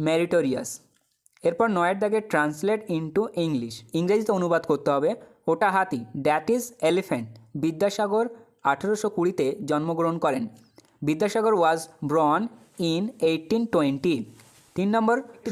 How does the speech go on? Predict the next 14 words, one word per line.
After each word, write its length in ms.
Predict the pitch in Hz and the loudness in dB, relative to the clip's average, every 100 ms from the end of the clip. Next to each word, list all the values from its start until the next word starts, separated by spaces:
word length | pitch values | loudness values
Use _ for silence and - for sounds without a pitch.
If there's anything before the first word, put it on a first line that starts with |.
| 180 | -2
ধাতু, 240 | 135 180 240 156 143 | 0 0 -2 -4 0
gold 220 | 190 233 220 180 | 2 2 0 -2
is 100 | 175 170 - _ _ - 143 | -2 -4 -16 _ _ -2 -2
a 20 | 160 | 0
metal, 300 | 196 185 196 226 - _ _ _ - 156 | 0 0 -2 -4 -16 _ _ _ -2 0
আমাদের 280 | 196 226 240 180 | 2 2 0 0
একটি 180 | 170 220 175 | -2 -2 0
বড় 160 | 151 180 196 | 2 2 0
পুকুর 240 | 196 214 160 | -2 0 0
আছে, 180 | - 110 - - | -2 -12 -12 -4
we 100 | 202 233 175 | -2 0 0
have 200 | 160 208 - 143 | 0 0 -2 0
a 40 | 131 196 - _ 139 | 0 -2 -8 _ -6
big 160 | 180 | -4